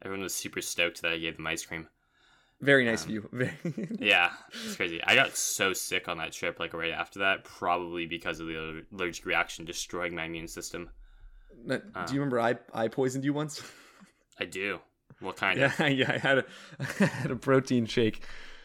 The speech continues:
Speaker 2: that I had made, and I was like, "This is pretty good." And I was like, "Jack, take a sip." And you're like, "I don't really, I don't really need to." And I was like, "No, you should try it. Like, you should, <laughs> you should really try this." And you're like, "I, I guess." And you're like, "Nothing, like, what's in it?" And I was like,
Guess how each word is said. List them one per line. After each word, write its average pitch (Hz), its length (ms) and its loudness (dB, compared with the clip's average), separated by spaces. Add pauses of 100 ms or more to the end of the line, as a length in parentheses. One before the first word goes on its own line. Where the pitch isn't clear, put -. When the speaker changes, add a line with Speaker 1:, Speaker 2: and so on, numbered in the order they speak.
(140)
Speaker 2:
that 120 120 8
I 120 60 10
had 113 100 8
made, 110 200 6
and 110 80 2
I 110 40 0
was 104 120 -2
like, 104 100 -2
"This 170 120 2
is 151 80 0
pretty 117 180 2
good." 135 320 2 (420)
And 120 80 4
I - 20 6
was 107 80 4
like, 110 120 0
"Jack, - 280 6
take 151 160 2
a 127 40 -2
sip." - 260 2
And 120 80 0
you're 110 100 2
like, - 160 -4
"I 196 180 2
don't 131 140 6
really, 110 320 4
I 110 60 0
don't 113 160 0
really 104 220 4
need 104 180 4
to." 117 80 2
And 110 80 4
I - 0 -
was 113 100 4
like, 123 120 0
"No, 147 120 8
you 123 120 8
should 117 140 -2
try - 200 2
it. - 120 -4
Like, - 180 0
you 120 80 6
should, 104 220 -2
<laughs> - 0 -
you 151 100 6
should - 280 2
really 123 180 8
try 117 260 8
this." - 380 4
And 269 120 2
you're 123 80 6
like, 123 200 6 (500)
"I, 110 220 4 (320)
I 110 100 4
guess." 131 500 6
And 123 100 6
you're 120 120 8
like, 117 140 4
"Nothing, 120 520 4
like, 113 160 4
what's 117 220 4
in 151 100 4
it?" 139 40 4
And 113 80 4
I - 20 4
was 113 100 4
like, 107 160 2